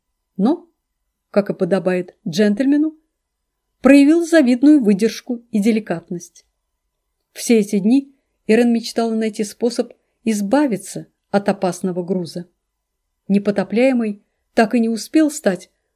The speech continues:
настоящим военным кораблём, но уже уносил человеческие жизни. Он погубил адмирала Армболта, и теперь могли отнять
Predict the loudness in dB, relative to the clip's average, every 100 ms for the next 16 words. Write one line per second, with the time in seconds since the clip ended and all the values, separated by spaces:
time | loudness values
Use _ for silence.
0 | 0 0 2 0 0 -2 -4 -10 -12 _
1 | -6 -2 0 0 -2 -6 -4 -4 -2 -2
2 | -4 -10 _ -20 _ _ _ _ _ _
3 | _ _ -2 2 2 2 0 -2 -4 _
4 | _ _ -2 0 0 -2 -4 -4 -6 _
5 | -6 0 0 0 -2 -6 -6 -2 -2 -2
6 | -4 -4 -6 -12 -14 _ _ _ _ _
7 | _ _ _ _ 4 4 4 -2 -2 0
8 | 0 -2 _ _ -2 0 0 -2 -4 -6
9 | -8 -4 -2 -2 -4 -6 -8 -14 -16 _
10 | _ _ _ _ _ _ -8 -6 -6 -2
11 | 0 0 _ _ _ _ _ _ _ _
12 | _ _ 0 0 2 2 2 0 -4 -4